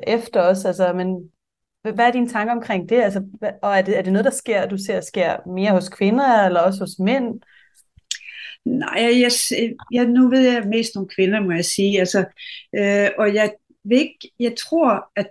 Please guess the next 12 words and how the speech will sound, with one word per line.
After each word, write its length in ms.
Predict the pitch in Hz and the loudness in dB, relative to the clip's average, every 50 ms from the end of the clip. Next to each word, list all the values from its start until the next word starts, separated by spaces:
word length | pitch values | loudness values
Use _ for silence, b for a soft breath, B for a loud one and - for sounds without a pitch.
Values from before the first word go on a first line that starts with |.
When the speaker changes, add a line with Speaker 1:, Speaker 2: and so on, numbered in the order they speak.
| _ | _
Speaker 2:
det 140 | - 208 202 | -2 0 2
er 140 | 196 190 180 180 - - | 2 0 0 -4 -6 -4
kvinder, 380 | - 214 226 262 302 285 277 254 | 0 2 4 4 6 4 4 2
måske 420 | 247 226 - - - 226 220 - - | 2 0 0 0 0 0 -2 -2 -4
i 60 | 208 160 - | -8 -4 0
din 240 | - 330 320 277 240 | 2 4 6 6 6
alder, 300 | 220 214 220 220 208 196 | 4 2 0 0 0 -2
og, 200 | 185 - 190 185 185 185 180 - _ | -2 -2 -2 -4 -4 -4 -8 -6 _
og 220 | 190 180 175 170 | 0 2 2 0
sådan 220 | 170 - 202 202 202 | 0 -2 -4 -2 -2
op 120 | - 208 208 - - - | -2 -4 -4 -4 -6 -8
til 100 | - | -8